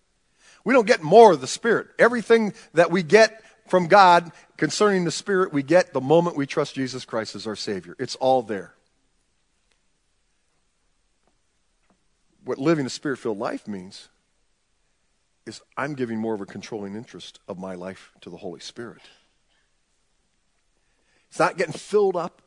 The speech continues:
again. It's living a life connected to that power. Now, a great illustration that I can give you so that you understand what this means is a tri-rail train system, like the subways and elevated trains use in major cities.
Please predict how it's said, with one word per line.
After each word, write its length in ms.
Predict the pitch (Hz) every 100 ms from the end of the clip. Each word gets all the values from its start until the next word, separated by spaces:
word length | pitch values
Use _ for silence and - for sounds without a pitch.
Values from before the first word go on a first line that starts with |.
| -
again. 420 | 156 135 131 160 _ _ _ _ _ _ _ _ _ _ _ -
It's 240 | 160 - 123
living 560 | 131 180 208 180 170
a 80 | 151
life 420 | 147 135 135 - -
connected 580 | 123 110 139 - 107 -
to 160 | - 110
that 240 | 104 107
power. 400 | - 110 85 - _ _ _ _ _ _ - -
Now, 200 | 170 165 - _ _
a 60 | 131
great 320 | 120 185 240
illustration 640 | 190 160 - 123 110 110
that 100 | 107
I 80 | 117
can 200 | - 117
give 200 | 107 113
you 140 | 87 87 _ _ _ _
so 160 | - 151
that 100 | 143
you 100 | 131
understand 520 | 147 147 - 156 135
what 100 | 120
this 180 | 110 -
means 360 | 104 101 - - _ _ _ _ _ _
is 160 | 156 160
a 100 | 139
tri-rail 840 | - 180 190 202 175 160 156 156 _ _
train 320 | - 156 135
system, 460 | 123 - - - 82 _ _ _ _ _
like 140 | 131 -
the 60 |
subways 640 | 139 - 160 135 113 95 92
and 120 | 101
elevated 440 | 147 143 131 127 -
trains 420 | 135 131 117 95
use 180 | 101 101
in 100 | 101
major 280 | 127 110
cities. 520 | 107 - 117 82 -